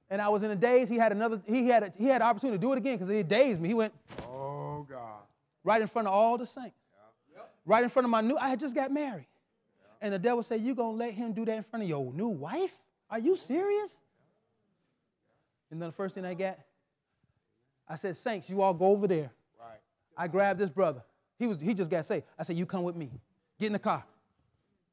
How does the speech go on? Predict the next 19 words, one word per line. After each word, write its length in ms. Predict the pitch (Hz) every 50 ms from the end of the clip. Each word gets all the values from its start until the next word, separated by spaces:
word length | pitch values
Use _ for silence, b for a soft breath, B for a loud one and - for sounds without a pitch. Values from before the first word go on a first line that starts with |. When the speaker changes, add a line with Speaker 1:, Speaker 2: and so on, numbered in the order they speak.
| _ -
Speaker 1:
Amen. 300 | 135 160 170 180 170 156
I, 300 | 165 185 180 160 - 170
I 20 | 185
drove 260 | 160 175 185 196 190
out 160 | 208 208 202
of 60 | 175
there. 160 | 160 147 135 131 _ _ _ _ _ _ _ _ _ _ _ _ _ _ _ _ -
Amen. 440 | 135 151 170 170 180 185 180 160 143
Brother, 160 | 156 156 151
thank 180 | 143 175 180 180
God 180 | 180 180 175
Brother 160 | 165 180 190
Kevin 320 | 185 - 220 202 196 202 202
came, 440 | - 220 208 208 208 214 220 233 - _ _ _ _ _ _ -
helped 160 | 185 190 190
the 60 | 196
young 220 | 185 196 196 196 196
man 220 | 196 196 196 190
out. 240 | 190 185 202 214